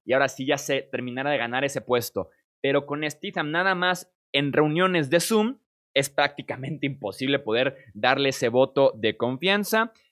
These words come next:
y obvio que una oportunidad mejor iba a ser aprovechada. Además, Cam está dos cero contra los Pats. Dos victorias, cero derrotas contra los Pats. El recuerdo directo en cualquier deporte siempre,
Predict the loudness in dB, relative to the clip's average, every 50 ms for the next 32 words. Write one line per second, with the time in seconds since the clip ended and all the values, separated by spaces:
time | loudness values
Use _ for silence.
0 | _ _ _ -4 -2 -2 0 0 -2 -2 -2 -2 -4 0 4 4 6 6 4 4
1 | 0 0 0 -4 -4 -4 -4 -4 -6 -8 -8 -10 -6 -2 -2 -2 -2 -2 -6 -10
2 | -6 -2 0 0 0 0 4 4 4 4 4 2 -6 -2 0 2 4 4 4 4
3 | 2 2 2 2 4 4 2 0 0 -4 -4 -4 -4 -6 -4 -2 -2 -2 -2 -4
4 | -10 _ _ _ _ _ _ _ 0 2 2 2 2 2 0 0 -2 0 2 2
5 | 2 2 -2 -6 -8 -6 -2 2 2 2 2 0 -2 2 2 2 2 2 2 4
6 | 4 4 4 2 0 _ _ -6 -4 -4 -2 -2 -2 -2 -2 -4 0 0 0 0
7 | 0 -2 -14 -14 _ _ -4 0 0 2 2 0 -4 -4 -2 0 2 2 2 2
8 | 2 0 2 4 4 2 2 0 -4 -4 -6 -4 -2 -2 -2 -2 -2 2 2 2
9 | 2 0 -4 _ _ _ _ _ _ -4 -2 -2 0 0 -2 -2 -2 -2 -2 2
10 | 2 4 4 4 4 2 0 -2 -2 2 2 2 2 0 -4 -4 -2 0 0 0
11 | 0 0 -2 0 0 -2 -4 -2 -4 -4 -4 -4 -6 -6 -6 -6 -4 -4 -4 -4
12 | -4 0 0 0 0 -2